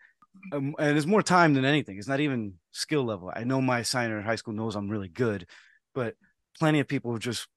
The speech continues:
got in with the time. Whereas in wrestling, you won't, time or nothing, you will never go to state tournament if you're just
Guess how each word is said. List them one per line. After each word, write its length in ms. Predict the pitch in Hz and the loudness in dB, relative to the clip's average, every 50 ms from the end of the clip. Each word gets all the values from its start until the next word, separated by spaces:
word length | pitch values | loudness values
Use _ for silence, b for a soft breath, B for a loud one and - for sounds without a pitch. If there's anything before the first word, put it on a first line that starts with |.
| _ _ | _ _
got 220 | - 135 131 127 120 | 0 2 2 2 2
in 160 | 123 120 113 | 2 0 -2
with 120 | 101 117 | -2 -4
the 60 | - 101 | -8 -8
time. 500 | - - - 131 123 107 92 90 90 90 _ _ _ _ _ - | -10 -8 -4 -4 -4 -4 -4 -8 -14 -20 _ _ _ _ _ -14
Whereas 300 | - 113 117 117 110 113 | -8 -6 -4 -4 -4 -6
in 260 | - - 131 120 117 | -6 -6 -6 -6 -4
wrestling, 380 | 120 135 139 - - 123 113 | -2 -2 -2 -2 -4 -6 -6
you 160 | 113 123 143 160 | -4 -4 -2 0
won't, 260 | 180 175 165 151 - _ _ _ _ _ - 117 117 - | 2 2 0 0 -2 _ _ _ _ _ -12 -12 -10 -8
time 420 | - 135 143 151 160 165 170 160 | -2 0 2 4 4 4 4 2
or 100 | - 131 | 2 2
nothing, 440 | 135 123 127 135 - - 110 104 104 | 2 2 2 2 0 -4 -6 -8 -4
you 100 | 113 127 | -2 0
will 120 | 143 156 143 | 2 2 4
never 280 | 135 135 135 131 131 | 4 2 2 2 0
go 120 | 120 117 120 | 0 -2 -4
to 60 | 110 | -4
state 240 | - - 120 107 - | -4 -4 -6 -6 -4
tournament 380 | - 120 117 113 104 101 - - | -4 -4 -4 -4 -4 -6 -8 -10
if 220 | - 101 - _ _ _ _ _ _ _ _ _ _ - | -12 -14 -16 _ _ _ _ _ _ _ _ _ _ -10
you're 260 | 110 113 120 127 117 | -4 -2 0 0 0
just 360 | 98 120 117 110 - - - | 0 -2 -4 -4 -6 -8 -12